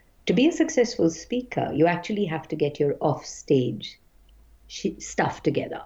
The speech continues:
You know, they didn't use the word stuff. They used a similar word. So unless you're eating right, sleeping right, exercising, you have good routine, i-, it's gonna be very hard to either succeed or to sustain success.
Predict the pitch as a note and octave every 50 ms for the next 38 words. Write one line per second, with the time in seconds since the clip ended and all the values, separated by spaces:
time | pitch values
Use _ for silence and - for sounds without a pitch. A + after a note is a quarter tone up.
0 | - _ - E3+ E3 D#3 D3 E3 D#3+ E3+ F3 D#3+ D3+ D3 C#3+ C#3+ C#3 C3 C3 C3
1 | C3 - - A#2+ A#2 - - _ C3+ C3 C3+ C3+ C3+ C3 - C3 C3 C3 C#3 -
2 | - - C#3 C3+ B2+ C3 B2+ B2 - - - - - _ _ _ - _ _ _
3 | _ _ _ _ _ _ _ _ - - - - F#3+ F#3 G3 A3 A#3+ A#3 - -
4 | G3+ F3+ F3+ - G3 F#3 F3 F3+ F#3 E3 D#3 D3+ D3 C#3 C3+ C3+ C3+ C3+ - -
5 | - - D#3+ E3+ E3 E3 - D#3 D3+ D3+ C#3+ C3+ C3 C3 C3+ C3 C3 D#3+ - D3
6 | - - - C#3+ - - B2 B2 C#3 C3+ B2+ C3+ A#2 A2+ A#2+ - - - _ _
7 | _ _ - - C#3+ B2 B2+ C#3+ - - D#3 C#3+ C3 D3 C#3+ C#3 - - D3 C#3+
8 | D3 C3+ C#3 C#3+ C#3+ - _ _ _ _ _ _ _ _ _ _ _ _ _ _
9 | - F3+ F3+ - _ _ _ _ _ _ - _ _ - - - - F3+ E3+ E3
10 | D#3+ D#3+ D#3+ F3 F3+ F#3 F#3 D#3+ C3 C#3+ C#3+ C#3 C#3 C#3 C#3 D3+ E3+ - - _
11 | _ _ _ _ _ _ _ _ _ _ _ _ - - - - - F3 E3+ E3+
12 | F#3+ C4+ C4+ C4 - A#3+ G#3+ - - A3 G3+ G3+ G3 F3 E3+ F#3 F3+ F3 - -
13 | - D3+ - - - - D3 C#3 C#3+ C3+ B2+ B2+ - - - - - - - -
14 | - _ - - _